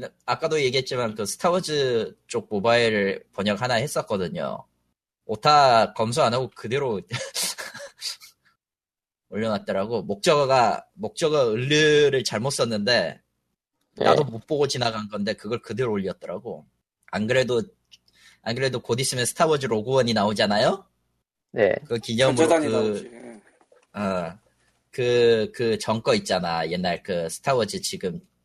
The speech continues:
Speaker 1: 저 리뉴얼판 된 거. 그거 맞춰서 캐릭터 리뉴얼된 업데이트 버전의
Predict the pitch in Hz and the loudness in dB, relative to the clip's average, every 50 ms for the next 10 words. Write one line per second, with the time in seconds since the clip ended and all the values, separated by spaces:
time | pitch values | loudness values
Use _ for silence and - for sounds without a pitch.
0 | _ _ _ _ _ _ - - 87 80 80 78 73 67 60 - _ _ _ _ | _ _ _ _ _ _ -12 -6 -4 -4 -2 -2 -4 -4 -6 -10 _ _ _ _
1 | - - 98 98 101 104 104 101 95 98 - 92 82 82 85 82 76 80 76 76 | -10 -6 -4 0 2 4 4 2 2 0 -2 -4 -2 -4 -6 -4 -4 -4 -4 -4
2 | 78 73 - - _ _ _ _ _ _ _ _ _ _ _ _ _ _ _ _ | -4 -6 -8 -12 _ _ _ _ _ _ _ _ _ _ _ _ _ _ _ _
3 | _ _ _ _ - - 117 107 117 101 117 135 139 135 131 127 123 123 120 117 | _ _ _ _ -10 -6 -6 -6 -4 0 4 4 6 6 6 6 6 6 4 4
4 | 107 107 98 101 - 113 101 - - - 156 135 151 - 143 120 104 101 98 104 | 4 4 2 2 0 -4 -6 -6 -4 -4 -4 -4 -4 -2 -2 -2 0 0 0 0
5 | 107 113 110 107 98 101 95 90 87 82 - - - - - 107 104 - - 110 | 0 0 0 0 0 0 -2 -2 -4 -6 -10 -14 -10 -6 -6 -6 -6 -4 -4 -2
6 | 104 95 101 95 95 92 92 90 85 90 85 82 80 73 | -2 0 0 0 2 2 0 0 0 -2 -2 -2 -4 -8